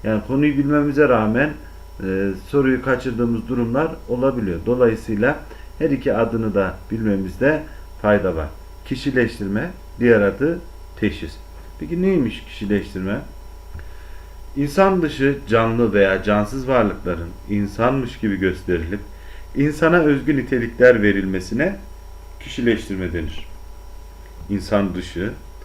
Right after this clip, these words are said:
canlı veya cansız varlıkların insanmış gibi gösterilip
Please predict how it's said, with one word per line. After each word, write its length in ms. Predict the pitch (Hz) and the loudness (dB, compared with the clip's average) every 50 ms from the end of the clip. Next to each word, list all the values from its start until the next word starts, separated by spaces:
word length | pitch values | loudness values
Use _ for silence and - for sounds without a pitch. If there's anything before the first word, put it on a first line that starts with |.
| - - - - - - | -18 -18 -18 -18 -10 -2
canlı 360 | - 131 131 143 147 156 151 | 2 4 4 4 4 4 4
veya 300 | 131 117 104 98 92 92 | 6 6 6 6 4 2
cansız 500 | 92 104 104 104 101 - - 120 113 107 | 2 2 2 2 0 -2 -2 -4 -2 0
varlıkların 680 | 101 90 87 85 78 - - - 87 85 90 113 143 151 - - - - - - - - - | 2 2 2 0 -2 -6 -6 -4 -4 -2 -2 -4 -6 -6 -10 -14 -18 -18 -18 -18 -14 -6 -4
insanmış 840 | 110 110 107 104 - - 123 123 139 147 139 123 107 - - - | -2 -2 -2 -4 -4 -2 0 2 2 2 2 0 -2 -2 -4 -6
gibi 240 | - 98 90 92 85 | -8 -6 -6 -4 -2
gösterilip 600 | 92 90 82 82 - - 90 82 76 76 95 120 | 0 0 0 -2 -4 -4 -4 -4 -4 -4 -6 -8